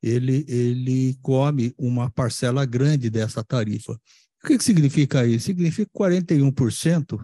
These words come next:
né, desse total que você paga aí na sua conta de energia elétrica, né,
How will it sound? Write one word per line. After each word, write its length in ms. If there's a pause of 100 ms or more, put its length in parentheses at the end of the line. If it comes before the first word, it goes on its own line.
(120)
né, 180 (460)
desse 300
total 540
que 140
você 300
paga 440
aí 120
na 140
sua 220
conta 340
de 80
energia 380
elétrica, 560
né, 140